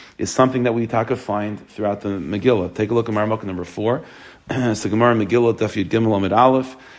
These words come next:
The pasuk says regarding the whole mice over there that, uh, Achashverosh is gathering all the women.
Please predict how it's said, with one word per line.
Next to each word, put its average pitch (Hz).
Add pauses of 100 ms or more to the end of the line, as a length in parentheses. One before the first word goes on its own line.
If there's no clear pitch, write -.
(100)
The -
pasuk 123
says 113
regarding 110
the 101
whole 113
mice 110
over 110
there 107
that, 95
uh, 95
Achashverosh 107
is 92
gathering 101
all 95 (300)
the 107
women. 143